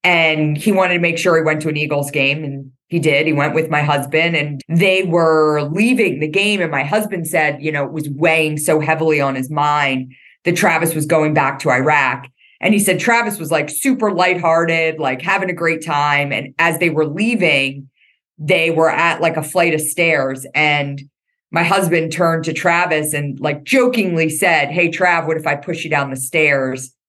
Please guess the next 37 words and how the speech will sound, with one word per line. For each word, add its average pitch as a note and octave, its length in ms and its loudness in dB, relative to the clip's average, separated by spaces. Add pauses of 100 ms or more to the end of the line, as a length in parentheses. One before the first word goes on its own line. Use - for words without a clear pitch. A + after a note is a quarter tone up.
(340)
Maybe F#3 280 2
you'll F3+ 200 2
break F3 260 2
your E3+ 100 2
ankle F3 360 2
and D#3+ 80 0
you D#3 80 -2
won't D#3 180 0
have D3 200 0
to D#3 60 -8
go D3 140 -2
back C#3+ 260 0
to C#3 120 -2
Iraq." C3 540 0 (680)
And A3 140 2
he G#3+ 80 0
said A3 180 0
Travis, B3+ 420 0
who A#3 120 -2
had F#3+ 100 0
been F#3+ 160 -4
s-, - 260 -12
really A3 440 2
kind F#3 260 0
of, E3+ 100 -2
like, D#3 440 0
lighthearted F#3+ 640 0
and D#3+ 140 -8
jovial F3 500 -2
the D3 80 -6
whole D#3 220 -4
night, E3+ 400 2
like, C3+ 180 -6
just - 220 -6
kind E3+ 160 0
of C3+ 80 -4
stopped - 600 -2